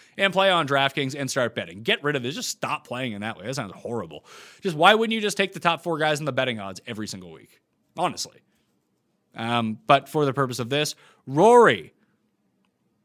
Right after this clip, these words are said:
Why isn't Hovland one of these guys? I mean, wh-, and why is Sam Burns on the list? I love Sam Burns and everything this week, but, like, why is he on the list with these guys?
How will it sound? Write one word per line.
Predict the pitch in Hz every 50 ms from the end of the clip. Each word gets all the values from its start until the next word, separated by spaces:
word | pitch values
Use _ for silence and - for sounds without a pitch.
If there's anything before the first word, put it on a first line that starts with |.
| _ _ _ _ _ _ _ _ _ _ _ _ _
Why | - 127 160 202
isn't | 233 220 240 202 -
Hovland | - 175 185 185 160 139 117 104
one | 98 98 92
of | 87 85 85
these | 82 85 85 80
guys? | - - - - - - - - - _ _ _ _ _ _ _ _ _ _ _ _
I | -
mean, | 139 143 143 139
wh-, | 139 151 160
and | 165 160
why | 160 185 226
is | 240 214
Sam | - - 220 220 190
Burns | 160 180 202 196 160 151
on | 156 156
the | 156 143
list? | 170 185 156
I | 165 208
love | 190 156 185 233 202
Sam | - - 143 127 120 110
Burns | 113 110 110 110 107 113
and | 113 110
everything | 110 113 110 104 113 107 104
this | 98 101 -
week, | - 104 127 135 -
but, | - 110 104
like, | 110 110 104
why | 110 123 139
is | 147 151 139
he | 165
on | 156 151
the | 147 139
list | 131 147 151 - -
with | 110 -
these | 139 170 165
guys? | 170 190 196 214 220 214 -